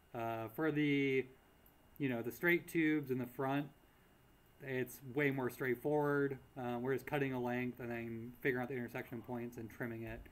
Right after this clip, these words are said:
from there. So for example, the bottom tube lower, um, here is at twenty-six inches, so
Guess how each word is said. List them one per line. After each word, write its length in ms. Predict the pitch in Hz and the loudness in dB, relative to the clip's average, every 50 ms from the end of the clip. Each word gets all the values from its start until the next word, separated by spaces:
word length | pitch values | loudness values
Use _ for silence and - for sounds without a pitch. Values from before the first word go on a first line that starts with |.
| - - - - | -18 -20 -20 -12
from 160 | - 120 117 113 | -8 -6 -4 -4
there. 300 | 110 110 110 110 107 - - - - - | -4 -6 -6 -8 -10 -14 -18 -20 -20 -10
So 120 | - 151 135 | -6 -4 -2
for 120 | - 147 | 0 0
example, 480 | 131 120 127 123 120 110 - 127 120 117 | 0 0 0 -2 -6 -6 -4 -4 -4 -4
the 80 | 117 | -2
bottom 300 | 117 131 123 123 117 120 | -2 0 0 0 -2 -4
tube 220 | 120 - 127 120 117 | -4 -2 -2 -2 0
lower, 540 | 123 135 131 135 131 131 127 127 123 123 - - - - - - - - - - | 0 -2 0 0 0 0 -2 -2 -4 -4 -6 -10 -18 -20 -20 -20 -20 -20 -14 -10
um, 340 | 123 113 113 110 110 113 113 - | -8 -6 -6 -6 -8 -8 -6 -2
here 260 | 143 135 131 127 127 | 0 0 2 2 2
is 360 | 120 117 120 117 117 117 - 123 | 0 0 0 0 0 -2 -4 -4
at 260 | 120 120 120 120 - | -4 -4 -6 -6 -8
twenty-six 460 | - 151 143 135 120 - 135 - - | -4 -2 -2 0 0 -2 -4 -4 -2
inches, 520 | 135 131 123 139 131 127 127 127 120 117 | -4 -2 0 0 2 2 2 2 0 0
so 320 | - - 120 113 113 110 | -2 -4 -6 -6 -6 -8